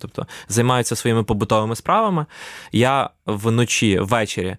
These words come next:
сідаю в Херсоні на потяг, який прибуває вранці в Київ, е, сьома ранку. У мене повний день в Києві, засідання Верховної Ради, і якісь зустрічі. Ввечері я сідаю на потяг,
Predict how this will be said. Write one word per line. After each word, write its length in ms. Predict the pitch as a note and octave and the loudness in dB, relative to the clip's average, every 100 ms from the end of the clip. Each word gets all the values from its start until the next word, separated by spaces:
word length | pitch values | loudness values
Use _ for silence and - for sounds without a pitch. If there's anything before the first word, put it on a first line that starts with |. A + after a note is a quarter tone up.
| - - | -12 -10
сідаю 440 | - A#2+ A#2+ A2+ | -4 0 2 0
в 80 | G2+ | -2
Херсоні 460 | - A2+ - G#2+ G2+ | -4 -2 0 0 0
на 120 | A2 | -2
потяг, 380 | - D#3 D#3+ G#2 | 0 0 -2 -6
який 220 | - A2 | -4 -4
прибуває 440 | - G#2 G#2 G#2 | -2 0 2 2
вранці 420 | G2 G#2+ G2+ - | 2 0 0 -4
в 60 | G2+ | -6
Київ, 320 | - F3+ G3+ - - - - _ - | -2 -2 -2 -8 -20 -20 -20 _ -8
е, 300 | - G2 F2+ G2 - G#2+ G2+ - - | -2 0 0 -4 -10 -14 -14 -18 -12
сьома 340 | - A#2 A#2 G#2 | -2 0 2 0
ранку. 400 | F#2+ F#2 - - _ - | 0 -2 -10 -14 _ -2
У 60 | |
мене 220 | B2 C3+ | 0 2
повний 380 | B2 C3+ B2+ A#2+ | 0 0 0 0
день 140 | A2 G#2+ | 0 -2
в 100 | - | 0
Києві, 320 | D#3 F#3 A#2+ | 0 2 0
засідання 440 | A2 - B2+ A2+ | 0 0 2 2
Верховної 440 | G#2 A2 A2 G#2+ B2 | 0 0 0 0 0
Ради, 380 | E3+ D3 A#2 - | 0 0 -2 -2
і 120 | A2 | -6
якісь 240 | G2+ G#2+ | -4 -2
зустрічі. 600 | G2 C3+ E3 B2+ - A2 A2+ - - - - _ _ _ - | 0 0 0 -4 -2 -4 -6 -16 -20 -20 -20 _ _ _ -6
Ввечері 460 | G#2 B2+ C3+ C3 A2+ | 0 0 0 0 0
я 60 | |
сідаю 400 | A2 A#2 A2+ G#2+ | 0 0 0 0
на 100 | A2 | -2
потяг, 560 | A2+ D3 G3+ E3 D3 | 0 0 0 -2 -4